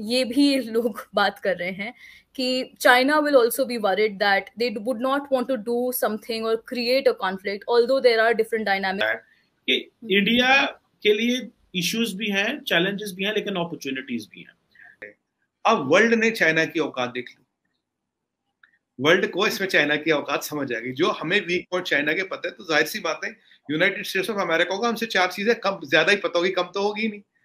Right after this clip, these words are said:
Speaker 3: उन्हें भी पता है, ये बस, मतलब, ये ना, वो, वो क्या कहते हैं ना, भोंकते हैं बस, इनकी औकात कुछ करने। एक बार बताइए, अगर हमारी हिम्मत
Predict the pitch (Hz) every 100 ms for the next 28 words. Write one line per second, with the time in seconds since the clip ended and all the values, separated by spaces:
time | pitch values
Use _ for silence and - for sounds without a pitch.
0 | _ _ - 240 277 277 226 214 220 220
1 | 208 220 220 - _ - 151 170 185 160
2 | 165 175 196 214 202 190 170 - 156 151
3 | 156 156 151 151 156 160 208 110 127 151
4 | - 151 107 - - - 147 165 156 127
5 | 147 - 185 - 139 139 330 311 240 214
6 | 254 220 226 254 311 247 233 - 175 185
7 | 214 254 202 185 190